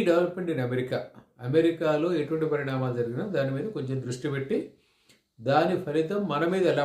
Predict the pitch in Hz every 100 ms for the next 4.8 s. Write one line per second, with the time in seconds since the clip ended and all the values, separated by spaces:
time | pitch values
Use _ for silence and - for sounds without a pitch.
0 | 135 131 127 123 120 117 113 110 113 156
1 | 131 - - - - _ - 185 254 240
2 | - _ _ _ _ - - - - 143
3 | - 156 226 240 208 165 147 135 202 -
4 | - _ _ _ _ _ 117 143